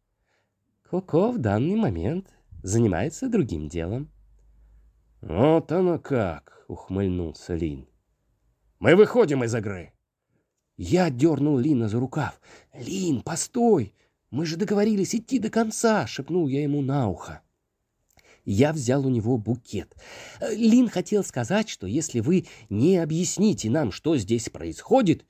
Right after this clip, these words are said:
и что у вас на уме, мы сию минуту выйдем из эксперимента». «Не волнуйтесь, всё идёт по плану».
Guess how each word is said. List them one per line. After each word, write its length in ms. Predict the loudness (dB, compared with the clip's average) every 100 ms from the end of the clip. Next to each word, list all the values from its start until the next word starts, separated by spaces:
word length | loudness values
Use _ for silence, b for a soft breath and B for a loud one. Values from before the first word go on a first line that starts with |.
| _
и 60 | -14
что 240 | -6 0
у 160 | 0 2
вас 260 | -2 -4
на 100 | -6
уме, 360 | 0 4 4 2 _ _ -2
мы 220 | 2 2
сию 400 | 0 0 2 2
минуту 520 | 2 2 2 2 0
выйдем 560 | 2 2 2 4 2 2
из 140 | -2
эксперимента». 920 | -4 -6 2 4 6 4 2 -2 -6 -8 _ _ _ _ _ -8
«Не 120 | -4
волнуйтесь, 1080 | -4 -4 -6 -6 0 2 2 -2 -14 -20 -20 _ _
всё 240 | -10 0 4
идёт 300 | 4 4 0
по 100 | -4
плану». 480 | -4 -2 -2 -2 -6